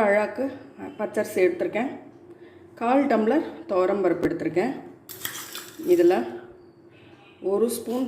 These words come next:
சீரகம், ஒரு ஸ்பூன் மிளகு சேர்த்து மிக்சியில ஒண்ணா ரெண்டா பொடிச்சு எடுத்துக்கலாம். தாளிக்கிறதுக்கு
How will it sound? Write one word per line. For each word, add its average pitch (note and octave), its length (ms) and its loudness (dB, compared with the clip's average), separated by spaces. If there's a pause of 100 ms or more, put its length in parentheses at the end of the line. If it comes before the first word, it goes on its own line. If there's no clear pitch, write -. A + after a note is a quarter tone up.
சீரகம், G3 500 0 (1500)
ஒரு G3+ 200 -8
ஸ்பூன் A3+ 380 0
மிளகு G#3 320 4 (100)
சேர்த்து F#3 320 2 (720)
மிக்சியில A#3 420 0 (360)
ஒண்ணா G#3 200 0 (100)
ரெண்டா F#3+ 200 4 (320)
பொடிச்சு G3 300 -2
எடுத்துக்கலாம். G3 480 2 (1040)
தாளிக்கிறதுக்கு A#3+ 720 2